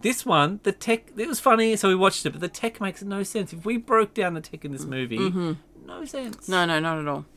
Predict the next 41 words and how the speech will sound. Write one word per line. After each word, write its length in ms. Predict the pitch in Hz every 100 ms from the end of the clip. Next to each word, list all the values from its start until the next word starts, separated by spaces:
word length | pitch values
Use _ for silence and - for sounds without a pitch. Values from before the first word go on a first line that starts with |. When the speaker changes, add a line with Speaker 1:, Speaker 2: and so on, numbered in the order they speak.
| -
Speaker 1:
Not 80 | 392
at 100 | 381
all. 340 | 370 381 349
Speaker 2:
And 100 | 226
also, 460 | 214 285 - 214 226
I 80 | 240
don't 120 | 277
know 120 | 302
about 180 | 277 262
anyone 280 | 233 226 208
else, 260 | 202 185 -
but 160 | 190
when 320 | 185 220 226
you 340 | 233 269 302 285 - -
arrive 460 | - 220 208 202 180
in 80 | 196
a 80 |
new 180 | 185 175 -
area 560 | 180 180 180 165 170 -
and 100 | 180
it 100 | -
has 300 | 175 160 175 - -
a 40 |
Wi-Fi, 760 | 175 165 170 170 185 165 196 - -
even 220 | 214 226
if 120 | 208
it's 120 | 214
a 40 | 190
f-, 100 | - - _
if 140 | 190
it's 120 | 185
an 80 | 185
open 260 | - 190 190
Wi-Fi 400 | 180 175 - 170
without, 280 | 165 170 -
that 100 | 160
doesn't 240 | 175 160
Speaker 1:
Yes. 100 | 160
Speaker 2:
require 260 | 151 170 160
a 20 |
password. 480 | - 175 180 160